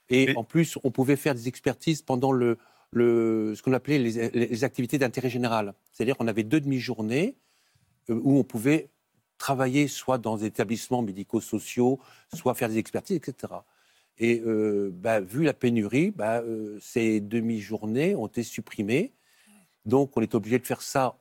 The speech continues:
Speaker 1: en dehors du temps hospitalier. Alors, c'est vrai que les jeunes médecins, maintenant, mon confrère me conduira pas, ils, ils, euh, j'espère,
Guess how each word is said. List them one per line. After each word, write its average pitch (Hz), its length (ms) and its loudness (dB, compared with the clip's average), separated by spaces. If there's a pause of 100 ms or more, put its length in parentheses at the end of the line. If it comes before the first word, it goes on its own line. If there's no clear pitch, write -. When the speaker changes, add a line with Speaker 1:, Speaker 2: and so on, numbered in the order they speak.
Speaker 1:
en 139 140 2
dehors 127 320 2
du 107 120 -6
temps 104 220 -2
hospitalier. 131 720 -2 (600)
Alors, 196 160 -8
c'est - 140 0
vrai 196 120 2
que - 100 -6
les 143 60 0
jeunes 156 200 0
médecins, 147 380 0
maintenant, 170 460 -2
mon 117 140 -6
confrère 123 360 -2
me 117 100 0
conduira 110 440 -4
pas, 220 320 0
ils, 135 180 -2 (140)
ils, 120 160 0
euh, 113 400 -8
j'espère, 208 460 -4